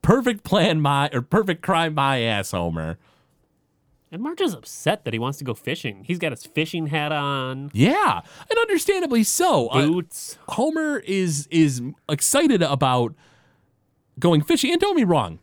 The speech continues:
Speaker 1: you know, with your free time, you should do whatever you want with it. But when you're doing, like, a couples counseling weekend, maybe that isn't
Speaker 2: the time.
Speaker 1: Yeah, you know.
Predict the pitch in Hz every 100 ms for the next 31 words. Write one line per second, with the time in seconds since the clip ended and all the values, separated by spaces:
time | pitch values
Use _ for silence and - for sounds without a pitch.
0 | _ 110 104 92 - - 185 - 226 -
1 | 139 127 117 110 104 92 104 110 98 92
2 | 92 151 175 113 98 107 151 185 240 392
3 | 381 349 294 190 123 95 - 135 143 160
4 | 143 - 127 127 120 113 90 90 113 -
5 | 247 370 330 - _ _ _ _ _ _
6 | _ _ _ - - 185 185 190 240 247
7 | 226 233 202 196 202 208 - 190 165 175
8 | 175 160 - _ _ _ 139 139 131 -
9 | 123 110 101 104 320 320 135 82 69 67
10 | 69 85 104 156 208 220 226